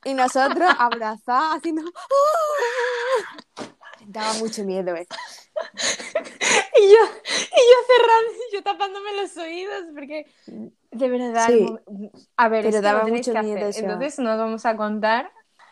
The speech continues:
Speaker 2: que nos denuncia a Cuarto Milenio <laughs> por contar secretos de Estado, así que
Speaker 1: Sí,
Speaker 2: hacedlo.
Speaker 1: yo he tenido,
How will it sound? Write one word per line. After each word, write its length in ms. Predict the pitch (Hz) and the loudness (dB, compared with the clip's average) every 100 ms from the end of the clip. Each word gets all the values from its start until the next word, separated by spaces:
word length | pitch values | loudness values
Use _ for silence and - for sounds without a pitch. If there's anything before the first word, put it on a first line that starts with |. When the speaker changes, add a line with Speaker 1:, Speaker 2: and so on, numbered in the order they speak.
| - | 0
Speaker 2:
que 120 | 240 | 6
nos 180 | 240 233 | 6 6
denuncia 640 | 226 233 262 - 277 240 | 6 4 2 2 6 6
a 100 | 220 | 6
Cuarto 300 | 233 220 220 | 4 0 -4
Milenio 580 | 214 196 190 196 190 214 | -6 -6 -8 -10 -14 -12
<laughs> 420 | 277 - 285 269 - | -12 -2 0 2 4
por 240 | 247 196 | 4 4
contar 640 | 240 233 - 214 220 208 - - - | 2 2 -2 0 0 0 -8 -14 -4
secretos 580 | 262 226 247 233 226 | -2 4 4 4 -2
de 120 | 190 208 | 0 -4
Estado, 420 | - 220 202 208 | -2 -2 2 2
así 260 | 214 240 | 0 -4
que 100 | - 220 | 0 2
Speaker 1:
Sí, 160 | 202 | 6
Speaker 2:
hacedlo. 360 | 208 185 214 214 | 4 4 -6 2
Speaker 1:
yo 80 | 220 | 4
he 80 | 214 | 4
tenido, 280 | 254 269 | 2 0